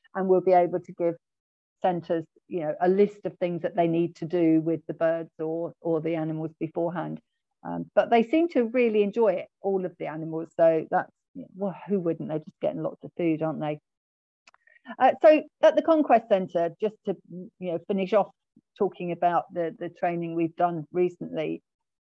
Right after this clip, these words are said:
it was all about reinforcement routines and mechanics, of course. Suze does a great mechanics little, um, interactive section, don't you? So everybody gets to really have a, a warm up together.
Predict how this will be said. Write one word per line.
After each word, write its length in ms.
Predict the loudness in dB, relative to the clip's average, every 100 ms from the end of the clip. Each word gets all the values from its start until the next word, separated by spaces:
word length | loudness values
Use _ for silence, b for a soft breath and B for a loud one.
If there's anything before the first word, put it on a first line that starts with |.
| _ _
it 120 | 0 0
was 120 | 2
all 180 | 2 4
about 260 | 2 2
reinforcement 600 | -2 -4 -8 -14 -10 -12 -6
routines 480 | -6 -6 -10 -10 -6
and 140 | -4 -2
mechanics, 500 | -4 -6 -8 -10 -14 -20
of 80 |
course. 240 | -8 -8 -8 _
Suze 160 | 0 2
does 200 | 0 0
a 160 | -2 -10 _
great 520 | 0 4 6 4 -2 _ _
mechanics 520 | -14 -8 -8 -8 -12 _ _ _ _ _
little, 400 | -4 0 0 -2 -6 _
um, 360 | -2 -2 -2 -8 _
interactive 800 | 2 4 4 4 2 -2 -2 -2 _ _
section, 380 | -4 -4 -8 -4
don't 260 | -2 -2 -4
you? 200 | -10 -6
So 240 | -4 -4 -6 _
everybody 480 | -8 -8 -8 -8 -6
gets 220 | -8 -10 _ -10
to 160 | -10 -10
really 340 | -6 -6 -6 -8
have 220 | -8 -4
a, 220 | -4 -4 -6
a 60 | -4
warm 360 | 2 2 2
up 140 | -2 -4
together. 500 | -12 -4 -2 -2 -8